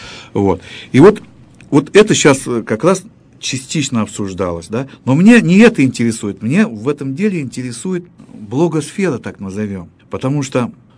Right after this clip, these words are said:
э, сейчас уже социальные сети вошли в нашу жизнь очень плотно. И даже вот здесь вот, э, один батюшка, не батюшка, а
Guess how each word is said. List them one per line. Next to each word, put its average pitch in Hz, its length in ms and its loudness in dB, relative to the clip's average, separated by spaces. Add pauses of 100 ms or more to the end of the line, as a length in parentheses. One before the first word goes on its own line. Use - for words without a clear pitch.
(180)
э, 95 300 -14
сейчас 190 400 0
уже 143 220 0
социальные 139 500 -2
сети 151 420 -4 (520)
вошли 95 760 -4
в 113 140 -4
нашу 120 960 -6 (420)
жизнь 135 500 -2 (140)
очень 156 300 -2
плотно. 143 340 4
И 104 80 0
даже 151 240 4
вот 147 100 4
здесь 139 220 0
вот, 135 140 -2 (380)
э, 104 220 -6
один 127 280 -2
батюшка, 208 640 -4
не 131 120 -2
батюшка, 120 500 -6 (320)
а 110 280 -6